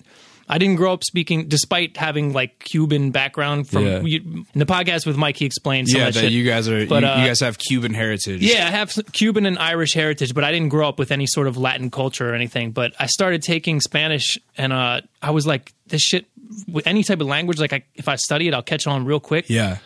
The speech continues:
Speaker 1: And, uh, I was good at math, um, good at, I wasn't good at science.
Speaker 2: How were you with English?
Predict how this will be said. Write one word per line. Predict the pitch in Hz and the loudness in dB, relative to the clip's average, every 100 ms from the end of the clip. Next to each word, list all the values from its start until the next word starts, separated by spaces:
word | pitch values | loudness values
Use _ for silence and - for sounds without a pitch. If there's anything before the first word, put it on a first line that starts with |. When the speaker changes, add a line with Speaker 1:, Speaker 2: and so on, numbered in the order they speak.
| - - | -16 -4
Speaker 1:
And, | 135 135 | -2 0
uh, | 127 127 - | 0 -2 0
I | 147 | 0
was | 147 | 2
good | 175 180 | 2 2
at | |
math, | 160 156 165 170 156 - - - _ _ _ _ _ | 2 0 0 0 -4 -10 -20 -20 _ _ _ _ _
um, | - 135 131 127 123 - _ - 175 | -4 0 0 -2 -4 -10 _ -14 -4
good | 147 147 | 0 2
at, | 143 226 _ - - | 0 -6 _ -20 -4
I | 147 | 0
wasn't | 156 175 170 | 2 2 2
good | 170 | 2
at | 147 | 0
science. | - 156 147 160 165 - - - - _ _ _ - | -2 0 0 0 -2 -4 -6 -8 -10 _ _ _ -4
Speaker 2:
How | 131 | 0
were | 131 | 2
you | 127 123 | 4 2
with | 110 | 2
English? | 123 110 87 - - | 0 0 0 -2 -6